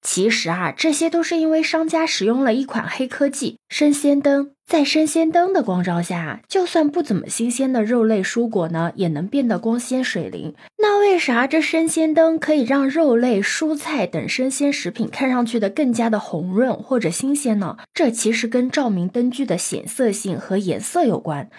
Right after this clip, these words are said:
那灯光的显色指数呢，越接近一百，对物体的色彩还原能力呢，就越强，人的眼睛看到物体的颜色就越真实。那生鲜灯呢，就是利用了光源对物体真实颜色的显色能力，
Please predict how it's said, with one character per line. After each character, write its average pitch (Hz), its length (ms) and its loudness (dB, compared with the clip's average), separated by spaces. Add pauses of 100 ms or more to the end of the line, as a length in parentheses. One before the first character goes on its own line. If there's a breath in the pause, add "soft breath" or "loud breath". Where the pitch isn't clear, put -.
(140 loud breath)
那 339 100 2
灯 349 240 0
光 359 220 0
的 320 100 2
显 - 240 -8
色 277 220 -2
指 226 180 -10
数 254 260 -4
呢， 226 220 0
越 277 180 2
接 269 220 -2
近 240 240 -4
一 262 80 0
百， - 280 -8 (360 loud breath)
对 302 140 2
物 302 180 0
体 285 160 -8
的 - 140 -6
色 302 240 0
彩 - 220 -6
还 175 220 -4
原 226 200 2
能 175 200 0
力 185 120 -2
呢， 170 180 -2
就 180 140 -4
越 180 200 0
强， 165 360 -6 (120)
人 180 300 2
的 269 140 6
眼 247 240 2
睛 202 200 0
看 233 240 0
到 302 160 4
物 330 140 0
体 285 160 -2
的 156 80 2
颜 156 240 -2
色 240 260 0
就 226 140 -2
越 285 240 2
真 339 260 0
实。 - 340 -2 (300 loud breath)
那 302 140 2
生 381 260 2
鲜 381 280 0
灯 392 240 2
呢， 339 180 4
就 320 140 0
是 262 160 0
利 220 100 2
用 202 200 2
了 151 140 0
光 240 280 0
源 170 180 0
对 196 140 0
物 214 180 -2
体 - 260 -10
真 302 240 0
实 202 200 -2
颜 175 180 -4
色 247 180 -2
的 190 120 0
显 - 240 -2
色 294 240 2
能 160 200 0
力， 165 160 -4